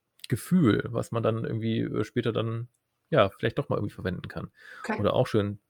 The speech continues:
Speaker 1: Dänemark zum Beispiel, so, wenn man in diese Möbelhäuser geht oder diese Designhäuser geht, einfach mal einen Katalog mitnehmen. Also die meisten Stücke sind selber zu teuer, aber Katalog ist ja meistens gratis, ne? Den kann man dann so als Inspirationsquelle sich wunderbar mitnehmen.
Speaker 2: Ich denk grad, äh, drüber nach, ob man das, äh,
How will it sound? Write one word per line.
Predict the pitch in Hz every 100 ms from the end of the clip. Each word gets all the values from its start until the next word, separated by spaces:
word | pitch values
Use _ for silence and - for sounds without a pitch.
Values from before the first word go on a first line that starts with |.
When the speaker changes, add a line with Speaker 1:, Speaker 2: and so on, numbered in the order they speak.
| _ -
Speaker 1:
Dänemark | 107 117 107 -
zum | 98
Beispiel, | 101 - 107
so, | 104
wenn | 98
man | 104
in | 104
diese | 104
Möbelhäuser | 104 131 127 117 113 113
geht | 107 113 110
oder | 104
diese | 95 98 98
Designhäuser | 98 104 120 107
geht, | 107 101
einfach | 107
mal | 107
einen |
Katalog | - 113 180
mitnehmen. | - 131 98 - _
Also | - - 107 - - - - _ _ -
die | 113
meisten | 113 113 117
Stücke | 104 160 135
sind | 120 110
selber | 131 156
zu | -
teuer, | - 170
aber | 135 110
Katalog | 127 120 -
ist | -
ja |
meistens | 113 110 -
gratis, | 110 - 202
ne? | 151
Den | 143 127
kann | 135
man | 127
dann | 123 117
so | 120
als | -
Inspirationsquelle | 127 - - 110 - 120 - 113 110 113 - - - _ -
sich | 113 107
wunderbar | 113 107 107
mitnehmen. | 107 - 95 92 107 _ _ - - 240
Speaker 2:
Ich | -
denk | 220 233
grad, | 240 226 -
äh, | - 220 214
drüber | 226 214 208
nach, | 214 226
ob | 208 214
man | 202
das, | 202 196 -
äh, | 196 185